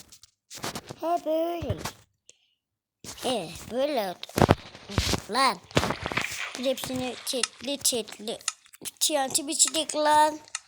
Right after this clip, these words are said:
Lan bir, bir uçmayı öğretemiyorum size. Şöyle. Ne demek kısa vuruyor ne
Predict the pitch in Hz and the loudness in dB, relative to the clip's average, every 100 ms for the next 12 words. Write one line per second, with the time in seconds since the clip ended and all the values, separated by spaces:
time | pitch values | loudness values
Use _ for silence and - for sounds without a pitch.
0 | _ - - - _ _ _ _ 220 240 | _ -20 -20 -20 _ _ _ _ -2 -2
1 | 226 220 262 302 302 311 - _ - 285 | -2 -4 -2 0 -2 -6 -18 _ -10 0
2 | 320 320 - _ - 262 - 269 269 254 | 2 2 0 _ -2 6 6 6 2 2
3 | 254 247 247 240 - 285 240 208 175 196 | 2 2 0 0 2 0 -2 -6 -6 -6
4 | - - 175 180 - - - - - - | -4 -4 -4 -8 -10 -14 -12 -4 0 2
5 | - 339 359 359 277 247 - - - - | 2 4 4 4 2 0 -6 -14 -10 -10
6 | - - - 339 349 330 311 - 311 - | -10 -14 -2 2 2 2 0 2 4 6
7 | 349 285 254 226 233 247 285 349 359 349 | 6 4 0 -2 -2 -2 0 2 2 2